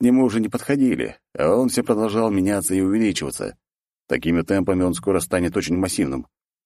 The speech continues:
Хорошую же я цель себе выбрал. Он еще до конца не изменился, а рядом с ним уже стали подниматься те орки, которых он убил.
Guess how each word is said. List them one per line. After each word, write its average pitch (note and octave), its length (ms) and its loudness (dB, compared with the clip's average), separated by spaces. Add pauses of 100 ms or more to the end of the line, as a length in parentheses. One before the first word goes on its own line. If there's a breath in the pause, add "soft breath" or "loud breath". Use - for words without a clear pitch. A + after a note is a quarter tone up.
(120)
Хорошую D#3+ 480 2
же D3+ 120 2
я D3 100 2
цель D3 280 2
себе C3 240 4
выбрал. B2+ 360 4 (920)
Он G#2 200 2
еще G#2 200 0
до F#2+ 120 -2
конца F#2+ 320 -2
не F2+ 120 0
изменился, F#2 580 2
а F2+ 60 2
рядом F2+ 240 0
с - 100 -6
ним G#2 180 2
уже F2+ 160 0
стали F2+ 300 0
подниматься E2+ 540 0
те E2+ 160 0
орки, F2 380 0
которых F2 360 -4
он G2+ 100 0
убил. G#2+ 380 -4